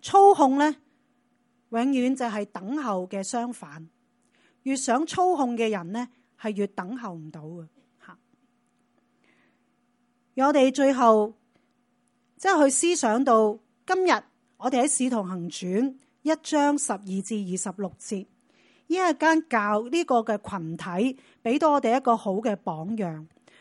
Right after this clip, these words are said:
佢哋喺等候神應許實現嘅過程裏邊，以禱告成為生活方式。佢哋喺禱告當中敏感神嘅說話，然後適時按住神嘅心意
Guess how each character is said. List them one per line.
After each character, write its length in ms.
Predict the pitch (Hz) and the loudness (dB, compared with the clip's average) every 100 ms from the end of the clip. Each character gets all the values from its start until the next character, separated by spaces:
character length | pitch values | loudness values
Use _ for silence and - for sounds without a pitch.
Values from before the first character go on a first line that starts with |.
| _ - | _ -2
佢 120 | 320 | 0
哋 220 | 277 285 | 4 2
喺 40 | |
等 340 | - 262 330 339 | 2 2 2 6
候 180 | 254 240 | 6 6
神 280 | 226 196 | 0 0
應 240 | 262 339 320 | 2 2 4
許 80 | 240 | 2
實 280 | 285 247 196 | 2 0 -4
現 160 | 202 202 | -2 -2
嘅 100 | 208 | 0
過 240 | 226 214 | 2 2
程 200 | 220 185 165 | 0 -4 -6
裏 200 | 175 196 | -4 -6
邊， 320 | 196 190 170 - _ _ _ _ _ _ _ - | -4 -4 -4 -10 _ _ _ _ _ _ _ -6
以 140 | 247 | -4
禱 280 | 254 196 254 | -2 -2 0
告 240 | 233 202 | 0 0
成 200 | 196 185 175 | -2 -8 -8
為 100 | 170 | -6
生 200 | 269 262 | -4 -4
活 100 | 180 | -6
方 300 | - 220 220 | -6 -6 -6
式。 140 | 233 220 _ _ _ _ _ _ _ _ _ _ | -6 -8 _ _ _ _ _ _ _ _ _ _
佢 80 | - | -2
哋 120 | 285 | 2
喺 60 | 339 | 2
禱 220 | - 294 | 4 4
告 200 | 320 269 | 6 4
當 260 | 277 302 302 | 4 2 0
中 300 | 311 302 277 | 0 0 -2
敏 260 | 220 214 | -4 -4
感 240 | 226 196 254 | -2 -2 -2
神 260 | - 175 | -4 -8
嘅 120 | 170 196 | -6 -6
說 280 | - 202 196 | -6 -6 -8
話， 340 | 180 160 160 _ _ _ _ _ _ _ _ - | -10 -12 -18 _ _ _ _ _ _ _ _ -4
然 180 | 208 214 | -2 0
後 180 | 214 | -2
適 220 | 208 - 330 | -4 -6 -6
時 400 | - - 175 175 214 | -6 -6 -8 -10 -4
按 120 | 226 | -2
住 140 | 240 196 | -2 -4
神 240 | 196 170 | -6 -6
嘅 100 | 196 | -6
心 360 | 202 294 294 240 | -2 2 2 2
意 200 | 202 | 0